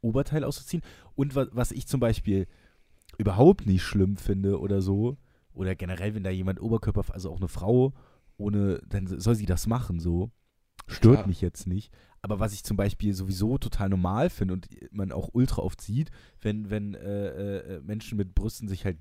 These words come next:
Speaker 1: bräunen.
Speaker 2: Ja,
Speaker 1: Weißt du, so,
Speaker 2: natürlich.
Speaker 1: so ohne, das ist ja normal, das sieht, das ist ja normal so, ne? Sollen sie
Speaker 2: Ja.
Speaker 1: auch machen. Und wenn sie, wenn sie halt, aber, ja, ich hab, Digga, ich hab da viel, total schwierig, da
Speaker 2: versteh-
Speaker 1: irgendwie eine Meinung zuzufinden.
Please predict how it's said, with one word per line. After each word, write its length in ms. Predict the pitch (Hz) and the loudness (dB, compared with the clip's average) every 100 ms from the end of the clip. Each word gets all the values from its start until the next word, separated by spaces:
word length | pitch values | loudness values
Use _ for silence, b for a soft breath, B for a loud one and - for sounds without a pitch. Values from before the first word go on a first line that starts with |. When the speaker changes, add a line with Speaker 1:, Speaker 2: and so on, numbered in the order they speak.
| 85 | -4
Speaker 1:
bräunen. 560 | 82 95 101 80 73 - - _ _ _ _ _ _ - | -2 0 -2 -4 -6 -12 -20 _ _ _ _ _ _ -4
Speaker 2:
Ja, 140 | 90 | -2
Speaker 1:
Weißt 160 | 67 104 | 0 -4
du, 140 | 110 | -6
so, 300 | - 92 87 | -2 0 0
Speaker 2:
natürlich. 360 | - 104 82 82 | 0 0 0 -2
Speaker 1:
so 80 | - _ | -10 _
ohne, 400 | 120 104 98 92 | 2 4 4 0
das 200 | - 90 | -2 -8
ist 40 | - | -6
ja 100 | 101 | -4
normal, 300 | 90 87 85 | -4 -6 -8
das 180 | 85 | -8
sieht, 140 | - 92 | -8 -8
das 60 | 95 | -4
ist 40 | |
ja 100 | 123 | -2
normal 440 | 117 117 101 80 73 | 0 2 2 0 -4
so, 140 | 73 | -6
ne? 220 | 73 90 b b b b | -4 -4 b b b b
Sollen 200 | 95 92 | -2 0
sie 80 | 101 | 4
Speaker 2:
Ja. 120 | 104 | 2
Speaker 1:
auch 80 | - | 2
machen. 340 | 123 - 78 b b b | -2 -2 -8 b b b
Und 140 | - 98 | -10 -6
wenn 140 | 113 | -6
sie, 160 | 104 98 | -4 -4
wenn 140 | 113 | -6
sie 100 | 98 | -4
halt, 220 | 95 92 - - | -4 -6 -8 -8
aber, 380 | 107 117 113 - - | -2 -2 -2 -6 -14
ja, 200 | 98 87 | -12 -12
ich 120 | 82 - | -12 -14
hab, 180 | - | -8
Digga, 220 | - 107 92 | -4 -4 -4
ich 120 | - | -6
hab 140 | - | -8
da 80 | - - 87 | -12 -14 -16
viel, 360 | - 117 107 | -8 -6 -6
total 340 | - 98 107 107 | -4 0 0 0
schwierig, 220 | - 113 | -2 -4
da 60 | 101 | -4
Speaker 2:
versteh- 80 | - | -2
Speaker 1:
irgendwie 140 | 101 | -2
eine 80 | 98 | -2
Meinung 280 | 95 95 90 | 0 -2 -2
zuzufinden. 560 | - 82 85 82 85 | -6 -14 -10 -10 -10